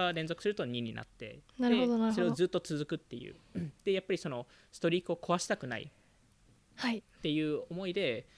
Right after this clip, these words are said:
Speaker 1: 人によってはストリークが千になったりとか。で、大体そのストリークってその炎の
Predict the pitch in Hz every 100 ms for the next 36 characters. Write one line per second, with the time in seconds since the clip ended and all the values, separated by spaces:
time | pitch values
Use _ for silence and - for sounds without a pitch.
0 | _ _ _ _ - - - - 165 143
1 | 156 - 220 120 107 - _ - _ _
2 | _ - - 123 117 120 113 - 127 113
3 | 113 117 - - - - 113 - _ _
4 | _ _ _ _ _ _ _ - 196 208
5 | 208 185 180 190 185 190 196 190 - 160
6 | 160 135 196 156 117 117